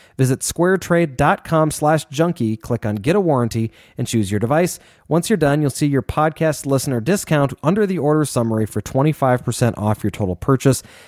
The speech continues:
Thanks to Square Trade for sponsoring the show. Verizon announced on Tuesday the big announcement that we had all been waiting for, a C D M A version of the iPhone would be coming to their network starting on February tenth.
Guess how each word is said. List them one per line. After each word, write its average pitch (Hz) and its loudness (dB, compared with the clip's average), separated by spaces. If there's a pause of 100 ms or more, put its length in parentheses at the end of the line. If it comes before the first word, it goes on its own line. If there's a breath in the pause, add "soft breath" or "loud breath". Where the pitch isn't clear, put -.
Thanks 185 2
to 214 0
Square 139 4
Trade 101 0
for 127 0
sponsoring 98 -2
the 98 0
show. 76 -2 (720 loud breath)
Verizon 185 0
announced 208 0
on 196 -2
Tuesday 185 0
the 120 0
big 143 -2
announcement 185 0
that 147 0
we 147 0
had 131 0
all 165 -2
been 180 0
waiting 151 0
for, 139 0
a 110 -6
C 185 -2
D 196 2
M 196 2
A 160 4
version 135 2
of 165 -2
the 196 2
iPhone 117 0
would 196 -2
be 233 2
coming 175 0
to 165 0
their 175 2
network 131 0
starting 123 0
on 110 -2
February 107 -2
tenth. 160 0